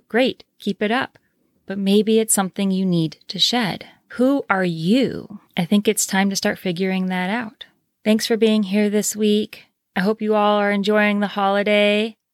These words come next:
having some fun with some costumes, and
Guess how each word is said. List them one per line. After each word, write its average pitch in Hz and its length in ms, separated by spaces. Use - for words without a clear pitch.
having 208 340
some 214 200
fun 214 300
with 214 140
some 208 140
costumes, 233 880
and 214 600